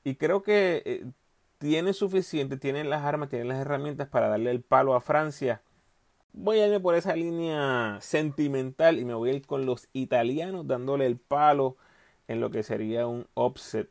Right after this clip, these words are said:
¿verdad? Según los, los rankings que tenemos ahí en la, en el baloncesto olímpico. Eslovenia y Alemania, no hay mucho que analizar, ya les dije todo lo que le iba a decir. No creo que Alemania tenga suficiente. Eslovenia ya demostró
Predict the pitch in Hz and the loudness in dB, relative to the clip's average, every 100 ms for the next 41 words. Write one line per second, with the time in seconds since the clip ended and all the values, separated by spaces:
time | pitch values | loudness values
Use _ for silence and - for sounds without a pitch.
0 | - 104 98 107 160 156 - 110 101 110 | -8 -8 -6 -6 -8 -10 -10 -8 -6 -4
1 | 110 104 - 117 110 104 107 101 - 113 | -4 -6 -12 -12 -10 -8 -8 -10 -12 -12
2 | 110 107 101 104 104 101 104 104 98 - | -10 -8 -8 -10 -10 -10 -8 -8 -10 -12
3 | 101 98 98 98 107 101 92 - - - | -12 -10 -12 -12 -10 -8 -10 -16 -18 -20
4 | _ - - _ _ 127 139 156 156 165 | _ -20 -20 _ _ 0 6 6 6 2
5 | 185 185 180 175 175 180 185 180 165 156 | 2 4 6 6 4 2 2 0 2 2
6 | 160 160 160 165 160 160 160 - 160 151 | 2 0 -2 -4 -4 -4 -4 -2 0 2
7 | 143 139 143 139 143 139 139 139 139 135 | 0 0 -4 -2 -2 -2 0 2 2 0
8 | - 165 160 _ _ _ _ 135 131 147 | -2 -4 -4 _ _ _ _ -6 0 2
9 | 151 - 131 135 135 127 117 110 107 117 | 0 2 4 4 4 2 0 0 -2 -4
10 | 113 123 123 127 131 127 143 143 139 139 | -4 -6 -8 -8 -8 -8 -4 -6 -4 -2
11 | 131 117 110 110 107 110 120 107 113 120 | -2 -2 -2 -4 -4 -6 -6 -2 0 0
12 | 120 117 - 123 131 135 | -4 -8 -8 -2 -2 -2